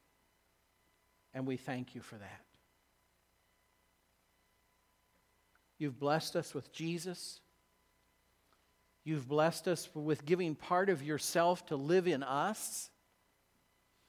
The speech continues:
And you've blessed us with the people around us, the people in this church, our spiritual family. But our human families and, and the people we work with and live with and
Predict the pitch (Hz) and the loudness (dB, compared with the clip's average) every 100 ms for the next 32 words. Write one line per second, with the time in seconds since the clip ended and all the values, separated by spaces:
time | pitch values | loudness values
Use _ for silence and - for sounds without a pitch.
0 | _ _ _ _ _ _ _ - 160 156 | _ _ _ _ _ _ _ -2 0 0
1 | 143 147 185 208 - 208 - 160 139 - | 0 4 4 4 0 -2 -4 -12 -16 -8
2 | 185 175 180 151 135 139 135 117 - 156 | -6 -4 -4 -2 0 0 -2 -4 -6 -6
3 | - 208 208 180 156 151 - 180 170 165 | -4 -6 -2 0 0 -4 -4 -2 0 -2
4 | - - - 208 135 98 - - - 151 | -2 -8 0 2 2 -4 -14 -12 -2 0
5 | 139 - - 220 180 151 147 - 156 156 | 0 -8 -6 0 0 0 -4 -6 -4 -2
6 | 147 120 107 - _ _ _ _ _ _ | -2 -4 -10 -20 _ _ _ _ _ _
7 | _ _ _ _ _ _ _ _ _ _ | _ _ _ _ _ _ _ _ _ _
8 | _ _ _ 139 131 - 180 196 190 - | _ _ _ 0 0 0 0 0 0 -2
9 | 180 185 196 208 208 160 139 143 143 135 | 0 0 0 -2 -2 -2 -2 -2 -2 -2
10 | 190 185 185 147 147 139 196 214 226 220 | -2 -2 0 0 0 2 0 0 4 4
11 | 240 233 147 147 185 220 208 220 254 247 | 4 2 0 6 6 6 6 6 6 2
12 | 165 135 | -2 -2